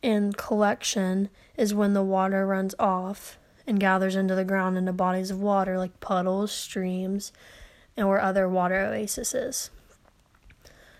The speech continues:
So the easiest way to remember these three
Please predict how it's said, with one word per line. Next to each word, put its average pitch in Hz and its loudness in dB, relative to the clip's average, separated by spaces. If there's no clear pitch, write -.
So 226 4
the 254 -4
easiest 269 0
way 247 4
to 247 -2
remember 226 2
these 220 0
three 214 -2